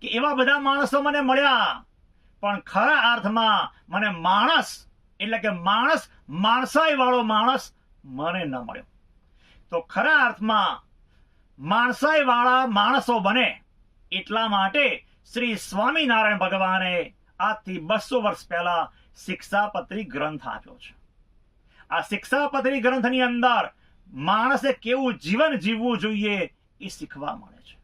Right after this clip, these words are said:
આજે તમે સવારે ઉઠો, તમને સમાચાર જાણવા મળશે કે આટલા લાખ રૂપિયાની લાંચ લેવામાં આવી, આટલા રૂપિયાનો ભ્રષ્ટાચાર થયો, આટલા રૂપિયાની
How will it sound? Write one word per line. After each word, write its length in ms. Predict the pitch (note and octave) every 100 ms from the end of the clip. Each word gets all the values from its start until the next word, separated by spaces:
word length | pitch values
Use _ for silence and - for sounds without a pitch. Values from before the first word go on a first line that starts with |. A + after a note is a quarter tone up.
| _ _ _ _ - - -
આજે 160 | C4+
તમે 160 | C4+ C4
સવારે 460 | - B3+ C#4 C#4
ઉઠો, 600 | C4 B3 A#3+ B3+ G#3+ F#3 - - -
તમને 160 | A#3+
સમાચાર 600 | A3 A#3 B3+ C#4 C4+ B3
જાણવા 420 | F3 G3 B3 C4+
મળશે 640 | A#3+ A3+ A3+ B3 A#3 F3+ - _ _ _ _ _ _ _
કે 420 | C4+ C4 A3+ F3+ _ _ _
આટલા 340 | A#3 A#3 B3
લાખ 340 | G#3+ G#3 D4 A3
રૂપિયાની 640 | A3 G#3 A3 A3 G3+ D#3+ _ -
લાંચ 420 | D3+ G#3 A3+ G3+
લેવામાં 460 | F#3 F3 D#3+ D#3 C#3+
આવી, 240 | - - _ _ _ -
આટલા 380 | A#3+ B3+ D4 C#4+
રૂપિયાનો 680 | B3+ B3+ C4 B3+ A#3 F#3 - _
ભ્રષ્ટાચાર 800 | - E3 - - G3+ F3+ E3 D3+
થયો, 320 | C#3 A2 - _ _ _
આટલા 420 | - B3 B3+ C#4+ C#4+
રૂપિયાની 680 | B3+ B3+ B3+ B3+ B3 E3